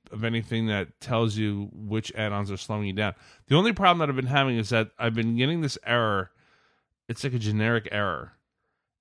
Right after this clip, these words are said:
every time I load the game or zone in or something,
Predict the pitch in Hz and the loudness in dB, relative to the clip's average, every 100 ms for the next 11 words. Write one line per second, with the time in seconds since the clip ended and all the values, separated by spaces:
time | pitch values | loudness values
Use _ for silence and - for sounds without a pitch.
0 | _ 131 135 135 127 131 120 113 113 113 | _ 0 2 2 0 0 0 2 2 0
1 | - 107 101 95 92 95 - _ 107 110 | -4 -6 -2 -2 -4 -10 -16 _ -2 0
2 | 101 95 101 98 101 90 90 87 104 101 | 0 -2 -2 0 0 -4 -6 -4 -4 -2
3 | 104 104 120 117 131 | -4 -6 -6 -4 -4